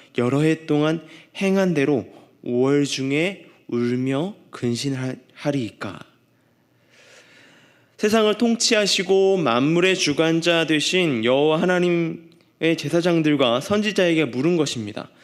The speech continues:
"내가 여러 해 동안 행한 대로 오월 중에 여지껏 해왔던 것처럼 울며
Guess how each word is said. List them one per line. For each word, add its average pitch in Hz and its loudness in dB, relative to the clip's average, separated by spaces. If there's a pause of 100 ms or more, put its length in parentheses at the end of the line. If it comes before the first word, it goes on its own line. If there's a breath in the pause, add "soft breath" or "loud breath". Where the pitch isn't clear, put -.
(140 soft breath)
"내가 175 4
여러 180 4
해 233 0
동안 160 2
행한 208 0
대로 156 0 (300 loud breath)
오월 185 2
중에 131 -2 (720 loud breath)
여지껏 151 -2
해왔던 254 -2
것처럼 139 -2 (280 loud breath)
울며 165 -2